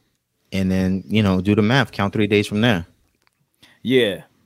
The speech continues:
Speaker 2: But what they're, what they're saying is that the, um,
Speaker 1: That
Speaker 2: the
Speaker 1: it
Speaker 2: word,
Speaker 1: was, it w-,
Speaker 2: the word
Speaker 1: go ahead, go ahead.
Speaker 2: Sabbath is one of the feast days, was another word for a feast day.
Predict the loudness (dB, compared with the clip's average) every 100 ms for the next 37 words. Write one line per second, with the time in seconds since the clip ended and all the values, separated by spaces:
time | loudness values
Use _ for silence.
0 | _ -2 0 2 0 2 -2 0 0 2
1 | 2 2 0 -2 -2 -2 -2 -4 -4 -4
2 | -2 -2 -2 -4 -6 -10 _ _ _ _
3 | _ _ _ _ _ 0 2 4 4 2
4 | 0 -2 -2 -12 _ 0 4 4 2 2
5 | 2 4 2 0 -2 -2 0 2 2 -2
6 | 2 2 2 -2 0 0 -2 -4 -2 0
7 | 0 0 0 -2 -6 -6 -2 -2 -2 -6
8 | -6 -8